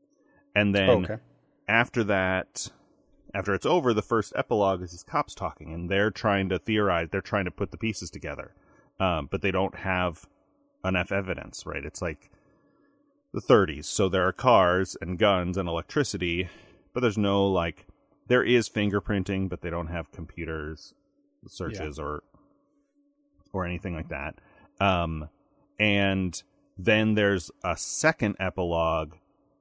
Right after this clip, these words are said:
Speaker 1: um, with the
Speaker 2: A second
Speaker 1: killer,
Speaker 2: epilogue, okay.
Speaker 1: sort of,
Speaker 2: <laughs>
Speaker 1: or a second part of the main epilogue, um, with the killer explaining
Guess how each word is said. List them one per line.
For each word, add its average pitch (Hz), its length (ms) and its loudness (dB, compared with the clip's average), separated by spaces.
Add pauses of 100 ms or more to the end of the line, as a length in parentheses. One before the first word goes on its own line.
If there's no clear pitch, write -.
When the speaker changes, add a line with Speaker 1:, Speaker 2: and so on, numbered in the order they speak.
Speaker 1:
um, 82 540 -4 (260)
with 90 380 -4 (440)
the 147 80 0
Speaker 2:
A 120 80 0
second 117 200 4
Speaker 1:
killer, 170 260 2
Speaker 2:
epilogue, 107 340 -4
okay. 120 280 -2 (360)
Speaker 1:
sort 95 360 6
of, 73 240 -6
Speaker 2:
<laughs> - 40 -12
Speaker 1:
or 95 280 2
a 95 60 0
second 110 380 0
part 95 320 4
of 82 120 -4
the 87 80 -6
main 82 260 -6
epilogue, 76 420 -6 (340)
um, 85 420 0 (320)
with 107 180 -2
the 104 80 -2
killer 113 380 6
explaining 90 1000 -4